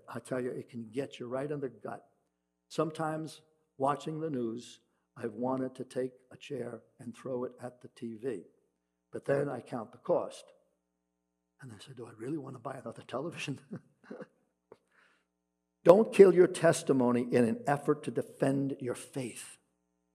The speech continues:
You have a testimony. People have so many different ways of objecting. But the way, the way that so many of us object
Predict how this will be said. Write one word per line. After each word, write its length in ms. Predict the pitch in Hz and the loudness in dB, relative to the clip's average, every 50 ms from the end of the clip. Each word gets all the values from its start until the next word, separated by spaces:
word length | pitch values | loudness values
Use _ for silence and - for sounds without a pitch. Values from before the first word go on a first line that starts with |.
| _ _ _ _ _ _ _ _ _ _ _ _ - | _ _ _ _ _ _ _ _ _ _ _ _ -4
You 120 | 135 127 | -4 -2
have 240 | - 143 156 147 127 | 2 2 2 2 2
a 40 | 131 | -2
testimony. 760 | - - - - 151 - - - 131 127 123 113 113 107 113 - - - - _ | -6 -6 -4 -4 -4 -4 -2 -2 0 0 0 0 -2 -4 -8 -12 -20 -20 -20 _
People 280 | - - 208 202 - - | -2 -2 -2 0 0 0
have 200 | 123 147 131 - | 0 0 -2 -2
so 200 | - - 170 185 | -2 0 2 2
many 220 | 196 208 190 175 | 4 4 2 2
different 480 | 156 - - - 160 151 - 147 - 135 | 0 -2 0 0 0 0 0 -6 -6 -6
ways 720 | 120 113 127 135 143 139 131 131 127 120 107 113 - - _ _ _ - - - - - | -6 -2 0 2 2 2 2 -2 -4 -6 -8 -10 -12 -18 _ _ _ -20 -20 -18 -8 -4
of 160 | 135 117 120 | -2 -2 -2
objecting. 720 | 131 - - - - 151 156 151 151 - - 95 87 82 - _ _ _ _ _ _ _ _ _ _ _ _ _ - | -2 -6 -4 0 2 2 2 2 -2 -6 -8 -8 -8 -10 -18 _ _ _ _ _ _ _ _ _ _ _ _ _ -6
But 140 | - 135 - | -6 -2 0
the 80 | 131 | 0
way, 260 | 127 131 165 196 202 202 - - - - | 0 2 4 2 2 0 -4 -18 -16 -10
the 100 | - 127 | -8 -6
way 280 | 127 123 156 190 202 185 | -2 0 2 4 4 4
that 140 | 139 123 | 4 2
so 200 | - - - 156 | -2 -2 -2 0
many 300 | 139 139 147 170 190 180 143 | 0 2 2 2 2 2 2
of 120 | - 127 | 0 -2
us 160 | 127 120 - | -4 -6 -6
object 520 | 127 120 113 - - 170 156 - - - | -8 -8 -4 0 0 2 0 0 -4 -12